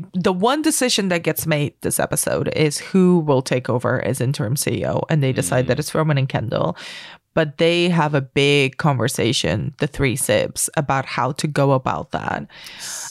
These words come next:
Speaker 1: And unanimously, R-, Roman and Kendall say that, "Oh, three is too many, but two is cool." And it means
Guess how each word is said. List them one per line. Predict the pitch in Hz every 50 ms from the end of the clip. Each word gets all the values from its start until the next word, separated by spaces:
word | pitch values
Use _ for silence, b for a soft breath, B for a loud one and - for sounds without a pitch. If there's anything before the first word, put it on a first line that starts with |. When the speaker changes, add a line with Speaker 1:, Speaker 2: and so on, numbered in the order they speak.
| B B B -
Speaker 1:
And | 180 175 170
unanimously, | 165 165 170 165 165 165 170 175 180 185 185 185 190 196 190 - - - 214 214 208 196
R-, | 170 175 170 165 - _ _ _ _ _ _ _ _ _ _ _
Roman | 160 165 160 160 160 165 160
and | 160 156 156
Kendall | - 170 156 151 151 151 151 151 147 151 -
say | - - 151 147 147 151 147
that, | 135 139 - - - -
"Oh, | 170 160 156
three | 139 - - - 160 156 160 165 160 160
is | 151 156 - -
too | - - 165 151
many, | 156 156 160 151 147 143
but | - - - - - _
two | - - 165 156 143 -
is | - - - -
cool." | - - - 160 131 - - - - - - B B B B B B B B B B _ _
And | - 175 160 160
it | 156 147 -
means | 160 160 156 151 151 147 147 143 143 143 139 - - - -